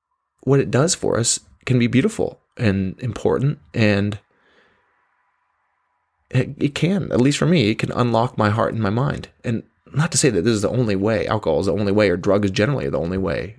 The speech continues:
or even the best way to unlock our hearts and open our minds. But it is a way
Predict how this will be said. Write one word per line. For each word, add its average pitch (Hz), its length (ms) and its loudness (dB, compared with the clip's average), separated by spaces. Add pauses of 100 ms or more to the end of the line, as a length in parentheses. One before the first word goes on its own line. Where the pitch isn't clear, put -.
or 127 180 4
even 127 140 2
the 101 60 0
best 117 300 -2
way - 300 -8 (880)
to 104 200 2
unlock 98 320 0
our 90 100 0
hearts 87 320 0
and 110 80 -6
open 95 200 -6
our 87 80 -4
minds. 87 340 -6 (880)
But - 120 2
it - 60 2
is 202 140 2
a 127 100 4
way 139 340 0